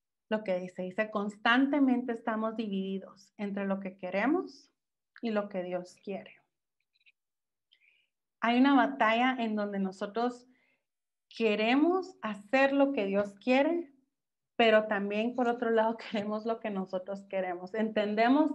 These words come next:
que, que la pandemia es algo que el Señor ha permitido, Él ha permitido que estemos encerrados en nuestras casas, pero también queremos hacer lo que nosotros queremos, que es ir a ver a nuestros amigos, es a-, llevar a nuestros hijos a la escuela,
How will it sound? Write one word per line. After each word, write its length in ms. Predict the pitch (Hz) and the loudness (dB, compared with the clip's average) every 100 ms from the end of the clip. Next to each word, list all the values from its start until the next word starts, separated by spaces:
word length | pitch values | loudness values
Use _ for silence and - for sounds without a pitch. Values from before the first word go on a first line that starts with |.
| - | 0
que, 580 | 233 196 196 - - _ | 0 0 -2 -12 -20 _
que 100 | 220 | 2
la 200 | 202 202 | 2 2
pandemia 560 | 202 196 202 220 233 | 2 2 2 2 2
es 120 | 240 247 | 2 2
algo 240 | 233 240 | 2 0
que 100 | 254 | 0
el 80 | 247 | 0
Señor 380 | 220 190 190 202 | 0 -2 0 0
ha 160 | 208 | 0
permitido, 720 | 233 233 247 254 208 196 214 | -2 2 2 2 0 0 0
Él 200 | 208 196 | -2 0
ha 180 | 196 202 | 0 0
permitido 600 | 220 214 196 196 214 240 | 0 0 -2 -4 -2 -2
que 80 | 247 | -2
estemos 420 | 214 202 202 208 | -6 -6 -4 -2
encerrados 680 | 233 233 233 208 202 208 233 | 0 -2 0 0 2 2 4
en 120 | 262 | 2
nuestras 380 | 240 240 - 247 | 0 -2 -4 -6
casas, 480 | - 190 196 208 214 _ _ _ _ _ _ _ _ _ _ _ | -2 -4 -2 -6 -8 _ _ _ _ _ _ _ _ _ _ _
pero 260 | 233 233 233 | 2 4 2
también 340 | 226 208 208 | 0 -2 -2
queremos 400 | 220 233 233 254 | 2 2 2 0
hacer 240 | 226 208 208 | -2 -4 -4
lo 140 | 214 | -4
que 100 | 247 | -4
nosotros 480 | 208 196 190 190 190 | -6 -6 -8 -10 -10
queremos, 480 | 190 190 180 _ _ | -8 -8 -8 _ _
que 240 | - 190 | -6 -4
es 280 | 196 196 - - | -4 -6 -16 -8
ir 140 | 196 | -4
a 80 | 185 | -2
ver 140 | 190 | -2
a 40 | 190 | -6
nuestros 360 | 185 - 208 | -8 -12 -6
amigos, 460 | 226 277 277 202 - | 0 2 2 -2 -6
es 180 | 196 202 | -10 -8
a-, 180 | 202 - | -10 -8
llevar 340 | 202 202 190 | -2 2 4
a 80 | 196 | 2
nuestros 340 | 208 202 202 208 | -2 -6 -8 -8
hijos 260 | 208 202 | -8 -6
a 60 | 208 | -4
la 100 | 220 | -4
escuela, 580 | 226 - 294 247 180 | -2 4 6 6 0